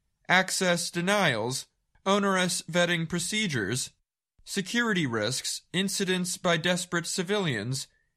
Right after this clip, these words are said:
a breakdown of law and order, and restrictions on communications and protective equipment, Griffiths wrote.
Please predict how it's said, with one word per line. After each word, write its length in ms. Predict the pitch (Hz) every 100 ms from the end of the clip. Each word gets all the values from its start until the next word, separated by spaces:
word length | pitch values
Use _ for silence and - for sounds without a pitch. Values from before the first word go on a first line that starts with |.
| -
a 140 | 160
breakdown 720 | 143 185 196 185 185 180 175
of 160 | 147 147
law 280 | 160 170 165
and 240 | 165 156
order, 580 | - 190 190 110 110 131 _ _ _ _
and 400 | 170 175 175 165 -
restrictions 800 | 175 - 214 208 - 196 180 165
on 260 | 165 170
communications 1040 | 160 175 175 165 - 190 185 - 170 160 -
and 340 | 156 160 151
protective 600 | - 151 165 147 - 139 -
equipment, 580 | - 196 - 123 - - _ _ _
Griffiths 500 | - 123 - 120 -
wrote. 420 | 165 165 127 -